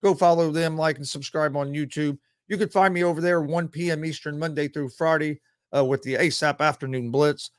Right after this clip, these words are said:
Just got done doing that show a few minutes ago. Uh, so go over there, make sure you check that out. They got a l-,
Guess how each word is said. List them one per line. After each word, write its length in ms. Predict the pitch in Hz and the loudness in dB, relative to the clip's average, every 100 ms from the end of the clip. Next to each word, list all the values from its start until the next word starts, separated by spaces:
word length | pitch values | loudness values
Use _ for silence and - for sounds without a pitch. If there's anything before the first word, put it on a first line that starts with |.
| _ | _
Just 200 | 180 170 | -4 0
got 160 | 165 143 | 0 2
done 180 | 156 143 | 0 0
doing 220 | 156 147 | -2 -2
that 180 | 143 - | -4 -4
show 220 | 156 139 | -2 -2
a 60 | |
few 180 | 123 131 | -2 -6
minutes 340 | 127 156 151 143 | -6 -6 -6 -6
ago. 340 | 143 147 147 _ _ _ - | -2 0 -2 _ _ _ -4
Uh, 140 | 139 | -4
so 120 | 135 | -2
go 200 | 131 170 | 0 2
over 120 | 170 151 | 2 2
there, 120 | 160 | 2
make 180 | 156 147 | 0 -4
sure 140 | 151 | -6
you 60 | 127 | -4
check 240 | 147 123 | -4 -2
that 160 | 156 151 | 2 4
out. 180 | 151 143 | 4 2
They 80 | |
got 220 | 170 151 147 | 0 2 0
a 80 | |
l-, 80 | 165 | -2